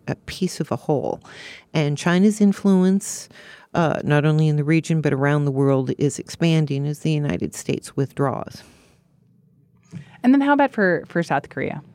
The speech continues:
Speaker 1: I think in South Korea, people have a, have had a dream for a long time of reunification. They have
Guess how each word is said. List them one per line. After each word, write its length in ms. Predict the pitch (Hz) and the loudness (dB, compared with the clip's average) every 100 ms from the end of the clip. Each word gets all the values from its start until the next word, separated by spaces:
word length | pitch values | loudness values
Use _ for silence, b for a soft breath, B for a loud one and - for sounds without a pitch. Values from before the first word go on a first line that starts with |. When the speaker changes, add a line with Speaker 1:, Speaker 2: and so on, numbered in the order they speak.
| - - _ _ _ _ _ _ | -20 -20 _ _ _ _ _ _
Speaker 1:
I 120 | - 269 | -4 -2
think 340 | - 359 370 | 0 0 0
in 200 | - 233 | 2 2
South 420 | 208 240 226 233 | 2 2 2 2
Korea, 560 | - 220 214 220 220 214 214 | -2 0 2 4 4 2 -2
people 560 | - 240 - 247 226 | -2 0 2 4 4
have 600 | 220 - 190 180 175 175 - - - _ b b b b _ _ _ _ - | 2 0 0 2 0 -6 -14 -16 -20 _ b b b b _ _ _ _ 0
a, 280 | 185 170 - | 2 4 2
have 140 | 175 | 0
had 200 | 175 185 | 0 0
a 60 | 165 | -2
dream 440 | 151 175 165 139 | 0 2 2 0
for 160 | - 135 | -2 -2
a 80 | |
long 280 | 131 143 147 | -2 -2 -2
time 540 | 143 - 151 131 123 139 - | -2 -2 -2 -2 -4 -6 -2
of 520 | 147 139 135 135 - b b b | 0 0 -2 -6 -18 b b b
reunification. 1300 | 160 165 160 160 - 151 170 151 147 - 62 69 - | 0 2 4 2 0 -2 0 0 -2 -6 -8 -8 -8
They 180 | - - | -6 -6
have 280 | 143 147 | -4 -6